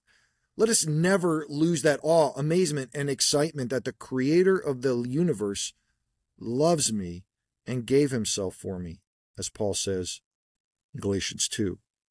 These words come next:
This Christmas, and always, let us say like Mary, "My soul magnifies the Lord,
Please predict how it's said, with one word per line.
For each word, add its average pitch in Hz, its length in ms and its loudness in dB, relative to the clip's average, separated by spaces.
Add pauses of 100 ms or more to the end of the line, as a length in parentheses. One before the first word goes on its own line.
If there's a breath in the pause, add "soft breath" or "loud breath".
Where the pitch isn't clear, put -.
(1300)
This 185 180 4
Christmas, 127 560 -4 (1400)
and 180 160 2
always, 131 520 0 (760)
let 170 160 4
us 208 120 6
say 180 260 4
like 143 320 2
Mary, 135 400 -2
"My 127 180 -2
soul 160 580 4
magnifies 143 760 0
the 131 80 2
Lord, 123 560 2